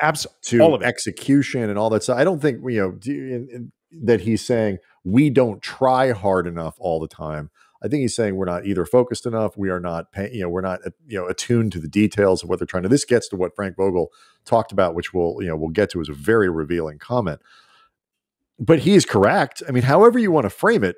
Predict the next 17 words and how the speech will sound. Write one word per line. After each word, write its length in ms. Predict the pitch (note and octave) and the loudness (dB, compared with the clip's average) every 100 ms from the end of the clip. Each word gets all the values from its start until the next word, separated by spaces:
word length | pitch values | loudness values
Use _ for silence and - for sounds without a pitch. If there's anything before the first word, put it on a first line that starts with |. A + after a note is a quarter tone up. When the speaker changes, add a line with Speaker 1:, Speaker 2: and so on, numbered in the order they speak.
| - | -2
Speaker 2:
the 200 | A#2+ D#3+ | 0 2
answer 220 | F3+ - | 0 0
is 140 | B2 | -2
no, 220 | C#3 F#3+ A2+ | 0 2 2
they 180 | A#2 | 2
are 120 | A#2 A#2+ | 2 0
not 220 | A#2 G#2 | -4 -4
good 140 | D#3+ | -4
enough. 260 | E3 G#2+ - | -2 -2 0
We, 120 | A#2+ | -2
we, 180 | B2 C#3 | 0 2
we 120 | D#3+ | 0
talked 260 | G3 F#3 - | -2 -4 0
about 160 | A2+ | 0
this 120 | A2 | 0
sort 140 | - A2 | -2 -2
of 140 | F#2+ | -4